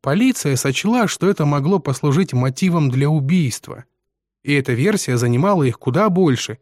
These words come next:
чем правда, которую я изложил им в мельчайших подробностях. Я пытался обратить их внимание на тот факт,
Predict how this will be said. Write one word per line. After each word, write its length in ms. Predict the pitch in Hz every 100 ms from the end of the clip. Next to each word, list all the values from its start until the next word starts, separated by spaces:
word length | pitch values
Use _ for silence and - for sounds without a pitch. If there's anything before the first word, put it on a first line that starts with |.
| _
чем 240 | - 127
правда, 400 | 113 147 185 131
которую 400 | 113 123 143 135
я 160 | 120 120
изложил 400 | 113 123 120 185
им 80 | 127
в 100 | 104
мельчайших 540 | 117 107 151 147 131
подробностях. 840 | - 120 131 113 107 - - - _ _ _ _ _ _ _ _ _ -
Я 180 | 123 139
пытался 440 | 151 170 156 151
обратить 420 | 139 147 - 151
их 160 | 135 -
внимание 560 | 131 143 190 185 135
на 140 | 120 123
тот 240 | - 135
факт, 520 | - 196 208 - -